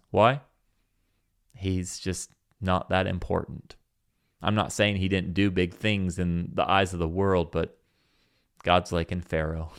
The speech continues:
<laughs> Pharaoh. We never find out any Pharaoh's name in this book of Exodus because Pharaoh's just Pharaoh.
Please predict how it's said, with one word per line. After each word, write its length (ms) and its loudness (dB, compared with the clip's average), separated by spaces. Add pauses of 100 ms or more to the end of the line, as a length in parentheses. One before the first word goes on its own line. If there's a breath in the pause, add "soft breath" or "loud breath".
(220 loud breath)
<laughs> 280 -20
Pharaoh. 540 -2 (460 soft breath)
We 120 4
never 200 4
find 280 4
out 160 8
any 220 2
Pharaoh's 640 4
name 280 2
in 100 0
this 120 -4
book 220 -2
of 100 0
Exodus 400 -2
because 300 -2
Pharaoh's 540 2
just 260 -4
Pharaoh. 480 0